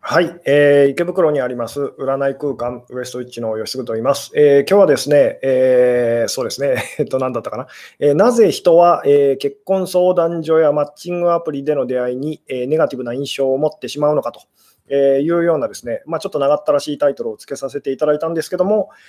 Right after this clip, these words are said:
えー、で、まあ、あの、毎度おなじみ、最初のうちはですね、<laughs> あの、回線がすごくこう不安定になりやすいと、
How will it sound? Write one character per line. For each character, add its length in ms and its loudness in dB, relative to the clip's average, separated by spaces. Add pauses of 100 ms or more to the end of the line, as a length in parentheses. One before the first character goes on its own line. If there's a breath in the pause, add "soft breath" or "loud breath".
(300 soft breath)
え 360 6
ー、 20 -4
で、 220 6
ま 220 2
あ、 180 -2
あ 20 0
の、 120 -2
毎 180 2
度 80 0
お 60 2
な 100 2
じ 80 -10
み、 140 -6
最 140 0
初 120 -4
の 60 0
う 40 -2
ち 100 -2
は 40 4
で 60 0
す 120 -10
ね、 180 -8 (120)
<laughs> 160 -14
あ 300 -4
の、 80 -4 (160)
回 240 0
線 180 -2
が 220 0 (260 loud breath)
す 100 -20
ご 120 -2
く 60 -14
こ 100 2
う 20 2
不 140 0
安 100 2
定 120 0
に 40 -4
な 80 0
り 80 0
や 80 2
す 100 -4
い 60 -8
と、 140 -10